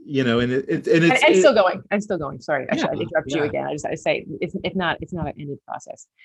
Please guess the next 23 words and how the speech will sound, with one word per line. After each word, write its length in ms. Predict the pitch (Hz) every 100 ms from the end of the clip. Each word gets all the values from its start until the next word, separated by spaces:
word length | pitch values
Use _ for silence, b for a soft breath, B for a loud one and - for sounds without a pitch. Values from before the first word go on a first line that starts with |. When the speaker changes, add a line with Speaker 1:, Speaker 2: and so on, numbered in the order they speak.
| b
Speaker 2:
But 80 | 147
Speaker 1:
Hmm. 40 |
Speaker 2:
yes. 220 | 165 104 - _ -
Mm-hmm. 160 | 196 226 B B _ -
Speaker 1:
That's 220 | 160 156
interesting. 400 | 170 151 139 117 117
Yeah. 260 | 135 127 104 B B -
Um, 420 | 135 127 123 127 _ _ _ _
yeah, 420 | - 147 170 143
'cause 200 | 131 135
one 120 | 160
of 60 | 190
the 100 | 180
things 260 | 170 143 139
I 80 |
think 180 | 123 123
growing 300 | 120 120 120
up 200 | 120 117
is 280 | 123 104 -
y-, 180 | 139 131
you, 380 | 143 123 135 123
you're 180 | 127 127
almost 420 | 123 123 - -